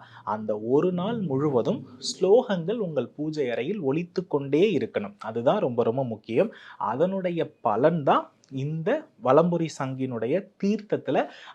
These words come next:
அந்த மந்திர சக்தி ஆகர்ஷணமாகி இருக்கும். அதை அடுத்த நாள் காலையில எடுத்து நாம எல்லா இடத்திலும் தெளிக்கும் பொழுது மிகப்பெரிய மாற்றங்கள்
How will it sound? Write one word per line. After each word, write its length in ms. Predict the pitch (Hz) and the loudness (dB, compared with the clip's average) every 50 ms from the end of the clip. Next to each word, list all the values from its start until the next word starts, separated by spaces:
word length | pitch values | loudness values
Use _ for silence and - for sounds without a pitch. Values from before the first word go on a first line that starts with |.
| - | -4
அந்த 160 | 120 120 120 117 113 117 | -4 -2 -2 -4 -4 -4
மந்திர 360 | 123 143 170 185 190 214 190 175 175 - | -4 -2 -2 -2 0 0 0 0 -2 -2
சக்தி 360 | - - - _ - - 240 277 269 - - - - 120 | -6 -6 -6 _ -4 -2 -2 -2 -2 -4 -8 -2 0 2
ஆகர்ஷணமாகி 800 | 127 139 143 143 143 135 - - - 131 113 110 107 107 101 - 117 | 2 2 2 2 0 0 0 -4 -6 -6 -6 -4 -4 -6 -6 -4 -4
இருக்கும். 300 | 107 104 - - 196 277 - - - - - - - 104 | -6 -4 -2 -2 -2 -2 -2 -8 -20 -20 -12 -4 0 0
அதை 180 | 113 135 180 254 254 - | 2 2 2 0 0 0
அடுத்த 320 | 127 - 202 202 - 247 220 | 0 2 0 0 -2 -2 -2
நாள் 160 | 208 101 175 151 - - | -2 -2 -4 -4 -4 0
காலையில 320 | 131 127 123 117 127 135 156 135 117 | 0 0 0 0 0 0 2 2 2
எடுத்து 260 | 110 117 113 - 214 226 180 | 0 0 0 2 2 2 2
நாம 280 | 123 113 110 120 151 240 254 - - 127 | 0 -2 -2 -2 -4 -6 -6 -6 -4 -2
எல்லா 220 | 117 127 135 143 143 | -2 0 0 0 0
இடத்திலும் 520 | 131 123 117 123 120 - 139 156 170 170 170 | -2 -2 -2 -4 -6 -6 -8 -6 -6 -4 -2
தெளிக்கும் 380 | 135 113 120 120 - 127 120 113 | -2 -2 -2 -4 -6 -6 -4 -4
பொழுது 280 | 107 104 110 123 185 277 330 - - - _ _ - | -2 -2 2 4 4 2 2 0 -14 -20 _ _ -12
மிகப்பெரிய 640 | 120 120 117 180 202 202 196 - 156 143 147 170 208 196 156 | -10 -6 -2 -2 -4 -4 -2 -4 -4 -2 -2 -4 -4 -4 -4
மாற்றங்கள் 560 | 127 110 107 - - 104 101 104 117 175 277 | -6 -6 -6 -6 -6 -6 -4 0 0 0 0